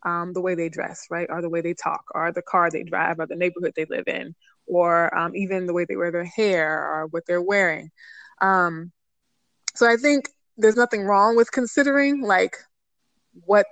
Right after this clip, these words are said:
how the story, character's story might change if you change their skin color. Um, but I think it's, uh, we should not assume that certain types of changes must be made.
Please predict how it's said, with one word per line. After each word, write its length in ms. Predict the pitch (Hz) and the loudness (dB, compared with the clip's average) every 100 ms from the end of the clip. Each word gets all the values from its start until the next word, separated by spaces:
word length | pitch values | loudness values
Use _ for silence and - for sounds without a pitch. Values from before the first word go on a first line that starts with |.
| - | -2
how 220 | 220 208 | 2 2
the 100 | 196 | 0
story, 400 | - - 196 190 - | -6 -4 -2 -2 0
character's 420 | 202 185 180 175 | 2 2 -4 -10
story 320 | - 190 190 | -4 0 0
might 220 | 175 175 | 0 -2
change 480 | - 180 180 220 226 | -4 -8 -4 -4 -4
if 100 | - | -6
you 80 | 175 | -6
change 240 | 196 185 | -4 -2
their 140 | 170 165 | -2 -4
skin 240 | 220 269 | -4 0
color. 320 | 339 339 349 - - - - - | 2 0 -2 -8 -20 -20 -10 0
Um, 560 | 196 185 175 170 170 - | 2 4 2 -2 -10 -2
but 140 | 196 | 2
I 100 | 190 | 2
think 380 | 190 220 214 196 - _ _ _ | 2 -2 -2 -4 -12 _ _ _
it's, 340 | 190 175 - | -4 -4 -2
uh, 480 | 180 170 170 165 165 170 - _ _ _ _ _ _ _ _ _ _ _ _ _ _ _ _ _ | 2 2 2 0 -2 -6 -16 _ _ _ _ _ _ _ _ _ _ _ _ _ _ _ _ _
we 160 | 196 202 | -6 -2
should 200 | - 202 | 0 2
not 200 | 196 185 | 2 2
assume 840 | 170 - 214 196 185 170 165 170 _ _ _ - | -2 -4 -2 -2 -2 -6 -8 -14 _ _ _ -2
that 160 | 175 - _ | -2 -2 _
certain 680 | - - - - 202 180 165 | -14 -14 -8 0 0 0 -6
types 320 | - 180 170 | -2 -2 -4
of 60 | |
changes 420 | - 160 - - - | -14 -12 -12 -14 -12
must 220 | - - | -14 -12
be 80 | - | -12
made. 300 | - - | -10 -12